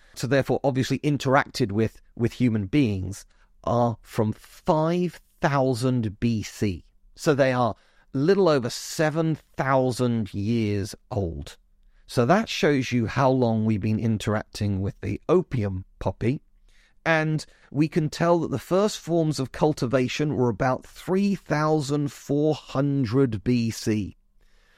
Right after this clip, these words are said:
So again, that's more than five thousand years ago. That's older than writing. So we've got no idea. And what's interesting is the opium poppy was so good at relieving pain,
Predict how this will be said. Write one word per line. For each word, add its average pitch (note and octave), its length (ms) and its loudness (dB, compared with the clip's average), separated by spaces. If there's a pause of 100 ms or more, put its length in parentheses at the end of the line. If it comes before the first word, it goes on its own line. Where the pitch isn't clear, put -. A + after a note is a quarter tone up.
(140)
So D3+ 340 2
again, C3+ 360 2
that's C3 280 -4
more D3+ 280 0
than A#2 180 -2 (100)
five D#3 280 0
thousand B2+ 460 0
years A#2 220 0
ago. G#2+ 140 -4 (180)
That's F3+ 240 0 (160)
older G3+ 580 2 (380)
than B2 400 2
writing. A2+ 460 -2
So - 200 0
we've E3 180 0
got F3 220 0
no D3 320 0
idea. C3 420 0
And D#3 240 -2
what's E3 240 0
interesting F#3+ 720 0
is F#2 380 -8 (280)
the C3 200 0
opium F3+ 480 4
poppy F#2 520 -4 (260)
was A2+ 180 -2
so E3+ 420 2
good A2+ 460 0
at - 260 -4
relieving B2 1000 0
pain, C3+ 600 -2